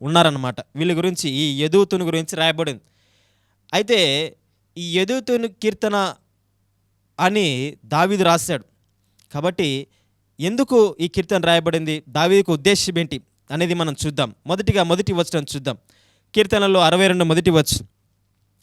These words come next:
"నా ప్రాణము దేవుని నమ్ముకొని మౌనంగా ఉన్నది, ఆయన వలన నా-, నాకు రక్షణ కలుగును, ఆయనే నా ఆశ్రయదుర్గము, ఆయనే నా రక్షణకర్త." ఇక్కడ కీర్తనాకారుడు అంటున్నాడు, "నా ప్రాణము దేవుని నమ్ముకొని మౌనంగా ఉంది,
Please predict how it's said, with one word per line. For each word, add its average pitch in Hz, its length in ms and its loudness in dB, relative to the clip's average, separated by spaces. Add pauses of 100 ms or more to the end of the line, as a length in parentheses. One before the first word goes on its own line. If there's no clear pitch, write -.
"నా 180 160 8
ప్రాణము 233 440 6
దేవుని 202 380 6
నమ్ముకొని 196 420 4
మౌనంగా 185 560 6
ఉన్నది, 160 400 4 (540)
ఆయన 185 240 6
వలన 208 300 8
నా-, 196 160 4
నాకు 180 160 4
రక్షణ 190 360 4
కలుగును, 165 600 4 (420)
ఆయనే 208 420 6
నా 190 120 6
ఆశ్రయదుర్గము, 165 1200 4 (280)
ఆయనే 180 380 6
నా 165 140 6
రక్షణకర్త." 147 640 0 (680)
ఇక్కడ 196 180 -6
కీర్తనాకారుడు 240 720 6
అంటున్నాడు, 180 300 4
"నా 170 120 10
ప్రాణము 226 460 4
దేవుని 202 460 2
నమ్ముకొని 190 460 2
మౌనంగా 175 560 4
ఉంది, 147 480 2